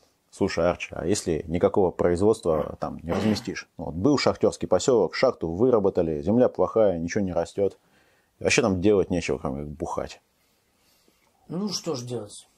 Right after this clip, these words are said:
Speaker 2: будем бухать. А если серьёзно, совсем ненужный посёлок просто разберут на дрова, а люди уедут в другие места, где рабочих рук не хватает.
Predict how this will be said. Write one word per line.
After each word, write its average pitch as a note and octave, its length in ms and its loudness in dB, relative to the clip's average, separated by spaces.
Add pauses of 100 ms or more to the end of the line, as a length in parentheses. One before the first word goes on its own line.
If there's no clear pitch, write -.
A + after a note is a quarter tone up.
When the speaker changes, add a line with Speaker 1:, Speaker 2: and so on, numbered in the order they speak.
(160)
Speaker 2:
будем C#3 320 -10
бухать. - 480 -14 (960)
А G#3 120 -4
если B3 440 -6 (140)
серьёзно, B3+ 640 -6 (1800)
совсем F3+ 460 -6
ненужный F3+ 380 -6
посёлок F3+ 440 -6
просто A#3 320 -6
разберут G#3 380 -4
на A#3 100 -4
дрова, C#4+ 380 -2 (360)
а A#3 140 -4
люди E4 380 -6
уедут A#3+ 360 -4
в D3+ 60 -10
другие F#3 340 -6
места, - 460 -12 (560)
где C4 160 -4
рабочих A#3+ 380 -6
рук G#3+ 180 -8
не C3+ 80 -14
хватает. D3+ 480 -8